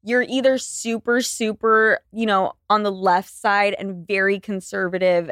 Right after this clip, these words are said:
and, you know, or you are on the complete right side where you are doing drugs and fucking, and I was out of control, okay? Let me, I was, let me just, let me just, this is a statement. This, this will make it very clear.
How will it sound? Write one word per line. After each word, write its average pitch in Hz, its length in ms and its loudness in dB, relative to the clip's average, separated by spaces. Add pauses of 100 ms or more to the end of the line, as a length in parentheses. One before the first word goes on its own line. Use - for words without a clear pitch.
and, 175 380 -2
you 185 100 -4
know, 185 400 2 (400)
or 220 600 4
you 190 640 -2 (240)
are 190 320 2 (100)
on 196 220 0
the 196 60 -4
complete 208 400 -4
right 180 340 2
side 185 260 2
where 175 140 -4
you 180 300 -6
are 185 120 -2
doing 196 320 -4
drugs 175 500 0
and 180 220 -6
fucking, 175 600 -2
and 175 280 -4 (320)
I 240 140 6
was 320 140 -2
out 220 160 2
of 180 60 -4
control, 160 460 -10
okay? 190 300 0
Let 196 100 -2
me, 196 120 -6 (120)
I 240 120 4
was, 311 160 -4 (280)
let 294 140 2
me 311 60 0
just, 370 340 -2
let 262 160 0
me 330 80 0
just, 339 140 -6 (280)
this 294 200 -2
is 330 100 -6
a 320 100 -2
statement. 147 600 -4 (160)
This, 247 240 2
this 262 220 0
will 277 200 4
make 208 380 0
it 196 120 2
very 170 280 2
clear. 151 320 -4